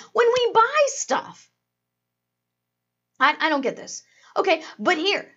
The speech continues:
the senators are worried about the fact that, that Amazon might be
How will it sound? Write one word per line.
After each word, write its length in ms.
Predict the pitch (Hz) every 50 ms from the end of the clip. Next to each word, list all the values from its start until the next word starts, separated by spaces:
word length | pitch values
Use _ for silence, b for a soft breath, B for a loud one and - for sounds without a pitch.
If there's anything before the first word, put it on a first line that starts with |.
| _ _ _ -
the 80 | 269
senators 640 | 311 311 - - 466 523 523 523 415 359 302 277 - - - -
are 220 | 320 320 302 302 277
worried 360 | 349 392 427 427 415 370 339
about 380 | 294 262 262 285 269 262 262 262
the 80 | 269
fact 400 | 262 269 294 285 277 285 285 285
that, 200 | 262 226 220 220 B B B B
that 260 | 196 240 240 240 -
Amazon 560 | 269 302 370 427 392 302 247 277 247 240 240 262
might 220 | 285 285 269 269
be 240 | 262 240 208 -